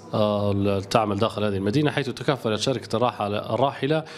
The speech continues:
بتوزيع وإيصال مادة ديزل لكل المستشفيات العامة وكذلك العيادات الخاصة، حيث، آه، تم تخريج مقطورة من،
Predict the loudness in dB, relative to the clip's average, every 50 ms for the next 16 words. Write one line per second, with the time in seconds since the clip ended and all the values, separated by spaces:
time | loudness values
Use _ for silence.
0 | -16 -16 -16 -14 -2 4 4 4 4 2 0 0 0 2 2 0 0 2 2 2
1 | 4 4 2 2 2 2 0 0 0 0 0 0 0 0 -2 -2 -2 -2 -4 -4
2 | 0 2 2 2 4 2 0 0 0 2 2 2 2 2 0 0 -2 -2 0 2
3 | 2 2 2 0 -2 -6 -10 -16 -16 -16 -16 -8 -2 0 2 2 2 2 2 0
4 | 0 0 0 0 0 0 -2 -2 -2 -2 0 0 0 0 -2 0 0 0 -2 -4
5 | -6 -6 -4 0 0 2 2 2 2 2 2 0 0 0 -2 -2 -4 -4 -2 0
6 | 0 0 0 0 0 0 0 -2 -4 -10 -20 -20 -8 -2 0 0 2 2 2 0
7 | 0 0 0 0 2 2 2 2 0 0 0 0 0 -2 0 2 2 2 2 0
8 | -2 -8 -12 -16 -14 -14 -4 2 4 4 4 4 2 2 2 4 2 2 0 0
9 | 0 0